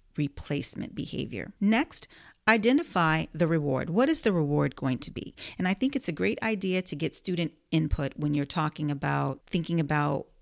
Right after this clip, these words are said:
the type of reward that you want to have. You can, you can do a class survey, a student interest form, but you certainly want to get their feedback, because I think if you choose something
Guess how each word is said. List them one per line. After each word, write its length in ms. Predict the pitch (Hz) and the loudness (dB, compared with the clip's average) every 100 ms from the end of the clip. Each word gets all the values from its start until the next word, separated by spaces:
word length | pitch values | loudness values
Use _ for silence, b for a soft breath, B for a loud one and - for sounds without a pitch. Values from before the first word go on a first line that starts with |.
| _ - | _ -10
the 120 | 160 | -6
type 300 | - 160 160 | -2 -2 -2
of 160 | 143 | -4
reward 640 | 156 139 139 151 147 143 135 | -2 -2 0 2 2 0 -2
that 260 | 147 143 - | -2 -2 -2
you 180 | 147 | -2
want 200 | 147 147 | 0 -2
to 60 | 147 | -4
have. 360 | 135 147 127 147 | -6 -4 -2 -4
You 100 | 143 | -6
can, 320 | 147 147 151 | -4 -4 -4
you 160 | - 160 | -4 -4
can 320 | - 156 156 | 0 0 0
do 240 | 147 170 160 | 0 2 2
a 60 | |
class 300 | 156 151 139 | 0 -4 -4
survey, 760 | - 233 240 240 233 233 233 240 _ - - | -2 0 2 2 2 2 2 -2 _ -20 -10
a 80 | - | -8
student 340 | - 147 151 | -4 -4 -4
interest 420 | 190 196 - 196 | -2 -2 -2 -4
form, 560 | - 196 185 180 180 175 | -4 -2 0 0 0 0
but 260 | - 160 165 | 0 0 -2
you 80 | 196 | -4
certainly 360 | - 415 392 | -6 -6 -4
want 260 | 294 247 226 | 0 0 -2
to 140 | - | -6
get 480 | 190 - 180 175 - _ - - | -10 0 2 2 0 _ -20 -2
their 640 | 170 165 160 151 147 151 b b b b | 2 4 4 2 0 -4 b b b b
feedback, 760 | - - - 151 - 117 - | -18 -6 0 0 0 -6 -6
because 260 | - 160 160 | -6 -2 0
I 140 | 156 | 0
think 340 | 160 202 202 196 | 0 -2 -2 -2
if 400 | - 170 - - - | -2 -4 -4 -20 -20
you 360 | - - 165 165 | -14 -4 -2 -2
choose 380 | - - 311 359 | 0 0 2 0
something 640 | - 143 139 - 131 - | -2 -4 -6 -6 -6 -6